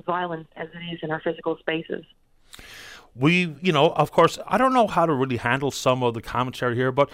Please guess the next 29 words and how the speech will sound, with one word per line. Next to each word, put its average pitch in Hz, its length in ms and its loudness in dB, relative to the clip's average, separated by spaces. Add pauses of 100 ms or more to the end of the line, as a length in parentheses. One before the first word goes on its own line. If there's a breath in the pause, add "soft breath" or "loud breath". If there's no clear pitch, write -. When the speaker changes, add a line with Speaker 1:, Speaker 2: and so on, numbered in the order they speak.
(180 loud breath)
Speaker 2:
we 202 100 -2
can 240 300 0
indeed 156 340 -2
celebrate 98 640 0
individual 165 640 2
women 139 360 2 (320 loud breath)
and 135 300 2
women's, 143 320 -2
whether 135 280 2
it 117 60 -6
be 131 140 -2
the 113 320 -4
numbers 123 340 -2
increasing 123 480 -6
in 123 100 -2
the 120 60 -4
tech - 240 -6
sector - 360 -10
or 117 160 0
whatever 135 320 2
the 113 60 -8
case 110 260 -6
may 104 120 -4
be. 98 280 -4 (360 loud breath)
So 175 280 4
how 226 320 4
do 190 120 -4
you 185 320 0
suggest 135 600 0